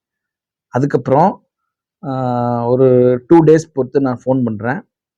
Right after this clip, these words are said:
அவர் என்ன சொல்றாருன்னா, "சார், நான் எங்க ஆர்க்கிடெக்சரை கூப்பிட்டு காமிச்சேன். அவரு ஒரு நாலு பேருக்கு ஃபோன் பண்ணி கேட்டாரு. ஆ,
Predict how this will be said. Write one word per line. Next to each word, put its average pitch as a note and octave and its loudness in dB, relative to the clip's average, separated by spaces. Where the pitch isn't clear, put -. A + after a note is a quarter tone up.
அவர் C3 2
என்ன C#3 -2
சொல்றாருன்னா, B2+ -4
"சார், C3+ 0
நான் B2+ 0
எங்க A#2 -2
ஆர்க்கிடெக்சரை B2+ -6
கூப்பிட்டு A#2+ -10
காமிச்சேன். B2+ -2
அவரு B2+ 0
ஒரு B2 0
நாலு A#2+ 0
பேருக்கு C3 -2
ஃபோன் C3+ -2
பண்ணி B2 -4
கேட்டாரு. B2+ -2
ஆ, B2 -6